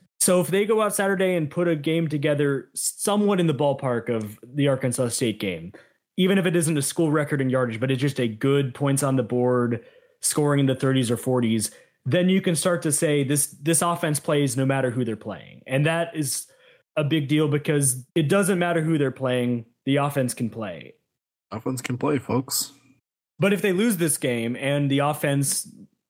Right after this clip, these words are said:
Speaker 1: resembles more the Western Michigan game, then questions start to be asked about, can this team score against anyone? And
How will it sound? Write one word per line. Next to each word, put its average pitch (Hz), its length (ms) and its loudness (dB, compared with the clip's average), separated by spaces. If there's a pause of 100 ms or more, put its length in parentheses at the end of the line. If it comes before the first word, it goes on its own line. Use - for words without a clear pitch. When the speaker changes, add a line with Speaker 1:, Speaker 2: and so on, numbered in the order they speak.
Speaker 1:
resembles 143 640 2
more 139 220 2
the 131 140 2
Western 135 380 0
Michigan 113 680 -2 (680)
game, 107 520 0
then 156 720 0
questions 165 400 0
start 165 200 0
to 151 60 -6
be 151 120 2
asked 151 260 -2
about, 143 460 -2 (600)
can 180 320 0
this 147 220 0
team 123 440 -4 (400)
score 127 400 0
against 117 340 -2
anyone? 98 580 -4 (100)
And 135 520 0